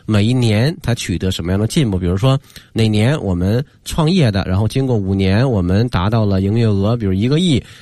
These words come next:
又经过五年我们在哪哪上市了，又经过多少年我们有了无数家的分公司，那么这是公司一个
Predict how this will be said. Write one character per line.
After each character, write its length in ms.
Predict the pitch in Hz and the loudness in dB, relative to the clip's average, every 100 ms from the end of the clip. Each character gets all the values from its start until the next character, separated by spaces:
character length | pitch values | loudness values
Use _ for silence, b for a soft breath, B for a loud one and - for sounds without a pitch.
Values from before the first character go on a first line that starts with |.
| B - | B -2
又 180 | 151 | 0
经 220 | 127 143 139 | 2 0 0
过 100 | 117 | 0
五 180 | 98 | 0
年 260 | 98 90 101 | 0 0 0
我 100 | 101 | 0
们 120 | 87 | 0
在 140 | 98 107 | 0 0
哪 120 | 92 | 2
哪 180 | 98 80 | 0 0
上 200 | 135 127 | 0 0
市 180 | - | 0
了， 280 | 202 117 90 143 | 0 0 -2 -4
又 180 | 147 117 | 0 0
经 180 | 131 | 0
过 100 | 127 | 0
多 100 | 113 | 0
少 60 | 117 | 0
年 160 | 98 104 | 2 0
我 80 | |
们 120 | 95 110 | 0 0
有 140 | 82 | 2
了 180 | 98 110 B B B | 2 0 B B B
无 160 | - 120 | -2 0
数 120 | 139 | 2
家 140 | 123 120 | 0 0
的 100 | 113 | 0
分 180 | 139 | -2
公 140 | 139 147 | 0 -2
司， 240 | - 151 143 | 0 -2 0
那 100 | 110 | -2
么 80 | |
这 100 | 104 | -2
是 120 | 113 95 | -2 -2
公 200 | 160 175 | 0 0
司 320 | - 214 208 | 0 0 0
一 160 | 113 123 | 0 2
个 220 | 135 | 0